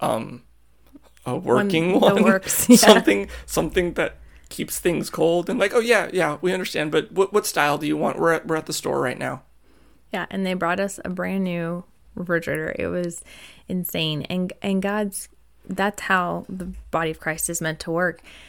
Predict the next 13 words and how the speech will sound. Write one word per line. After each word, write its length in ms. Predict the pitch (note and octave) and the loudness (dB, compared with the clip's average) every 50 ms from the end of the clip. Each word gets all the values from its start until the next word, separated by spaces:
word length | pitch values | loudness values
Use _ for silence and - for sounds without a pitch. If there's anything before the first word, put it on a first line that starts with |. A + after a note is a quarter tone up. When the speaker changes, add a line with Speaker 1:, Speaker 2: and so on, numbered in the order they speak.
| - - - | -20 -16 -8
Speaker 2:
And 220 | - G3+ G3 F#3+ | -2 0 0 0
so 440 | F#3 - G3 F#3+ F#3 F3+ F3 F3 - - | 0 0 0 0 0 0 0 -2 -2 -2
we 160 | E3 F#3 G3 | 0 0 2
need 240 | G3 G3 F#3+ F3+ F#3 | 2 2 2 0 -2
to, 240 | - - F#3 F3 E3+ | -4 -4 -2 -2 -2
in 140 | - F3+ F3 | -2 -4 -4
those 220 | E3+ E3+ - - - | -4 -4 -6 -8 -10
hard, 300 | - - - E3+ E3+ E3+ - - - - - - G3+ | -8 -4 -2 -2 -2 -2 -4 -10 -10 -10 -10 -14 -12
hard 260 | - - F3 F3+ F3 - | -6 -4 -4 -4 -4 -4
seasons, 420 | F#3+ F#3+ F#3+ A3 A3+ A3+ A3 - | -6 -4 -2 -2 -2 -2 -4 -6
we 240 | - F3+ F#3 F#3 F#3+ | -4 -4 -2 0 0
need 240 | F#3 F3+ F#3 F#3 - | 0 -2 -2 -4 -6
to 240 | - - F3+ F3 | -8 -8 -6 -6